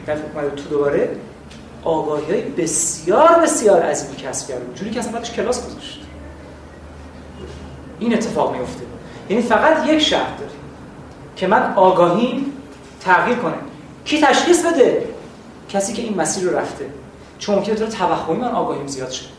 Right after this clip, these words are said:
فکر کنم زیاد شده. مثلاً الان که شما شنیدید، ممکنه خودتون ترمیم کنین، حالا فرپسرا که مثلاً خارج شد، بعد فکر کنم آگاهیتون زیاد شده. نه. بعد پیش امثال آقای ایکس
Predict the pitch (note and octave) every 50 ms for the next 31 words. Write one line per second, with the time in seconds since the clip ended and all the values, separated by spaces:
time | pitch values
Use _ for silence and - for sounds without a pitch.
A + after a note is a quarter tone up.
0 | - - - - - - - - A3+ A3+ A3 A3+ A3+ A3 - C#3 C#3+ D3 C#3+ C#3
1 | C3 B2 A#2+ A#2 - - - - - - F3+ A3 - - - E3+ E3+ F3+ - G3
2 | - F#3 E3 D#3 - E3+ D#3+ D#3+ D#3 D#3+ G#3 A3+ G#3 G3 G3+ G3+ G3+ - - -
3 | - - E3 E3 D#3+ F#3+ F#3 G3 F#3 - F#3 E3 - - - F#3+ - A3+ A#3 A#3+
4 | B3+ B3 - - - - - - F3 F#3 F#3 F#3+ F3+ D#3+ E3 D#3+ - F3 G3 G3+
5 | F3 E3+ D#3+ - F3 D#3+ D#3+ D3+ - - - F#3 F#3+ G3+ A3 A#3+ B3+ C4+ - -
6 | - - - - - - - - - - F#3+ F#3 F#3 G3+ G3 - G2+ - D3+ -
7 | - - F3 F#3 F3 - C#3+ D3 C3+ - C3+ B2+ C3 B2 - - - - - -
8 | - - - - - G#3+ A#3+ A#3+ A#3 A#3 - - C4 A3+ F#3+ F#3 E3+ E3+ - -
9 | G3+ F#3 E3 - D#3+ D#3+ E3 E3+ E3 E3 E3 F3+ E3 - - - - -